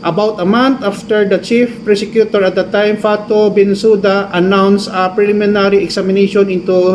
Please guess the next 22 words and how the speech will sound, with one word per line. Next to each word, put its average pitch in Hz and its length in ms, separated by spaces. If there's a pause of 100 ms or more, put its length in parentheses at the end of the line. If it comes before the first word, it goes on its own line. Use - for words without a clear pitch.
the 165 80
war 185 480
on 170 240
drugs. 143 640 (920)
Kasi, 226 480 (1400)
alam 214 320
ni 247 80
Tatay 233 320
Digong 208 400
na 208 80
kung 208 240
member 247 320
pa 220 160
tayo 208 240
ng 202 240
I 208 160
C 220 160
C - 140 (340)
at 190 160
hindi 220 240
tayo 202 320
umalis, 170 720